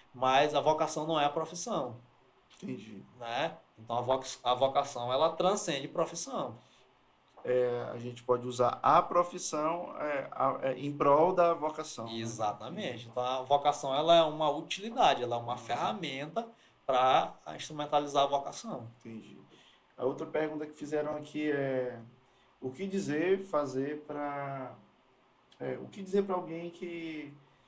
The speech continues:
Speaker 2: está com crise de ansiedade?
Speaker 1: Beleza. Aí, acolher,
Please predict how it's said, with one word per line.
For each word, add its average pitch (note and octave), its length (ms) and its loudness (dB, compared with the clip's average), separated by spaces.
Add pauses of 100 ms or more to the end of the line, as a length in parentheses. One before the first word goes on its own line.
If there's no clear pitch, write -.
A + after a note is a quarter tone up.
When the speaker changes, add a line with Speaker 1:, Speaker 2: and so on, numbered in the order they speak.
(140)
Speaker 2:
está D#3 220 0
com D#3 160 -6
crise D3 400 -10
de C#3+ 140 -10
ansiedade? D3 800 -4 (1040)
Speaker 1:
Beleza. A2+ 560 -8 (420)
Aí, D#3 560 0 (400)
acolher, C#3+ 640 -2